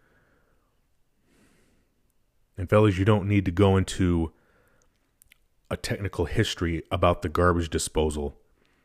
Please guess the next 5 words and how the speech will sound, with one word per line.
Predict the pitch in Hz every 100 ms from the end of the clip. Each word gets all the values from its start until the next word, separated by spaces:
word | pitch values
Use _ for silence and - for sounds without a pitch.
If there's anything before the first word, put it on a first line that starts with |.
| _ _ _ _ _ -
if | 87 -
by | 85
some | 80 - - 104 98
freak | 87 - - - - 110 104 - - _ -
chance | - 104 87 76 -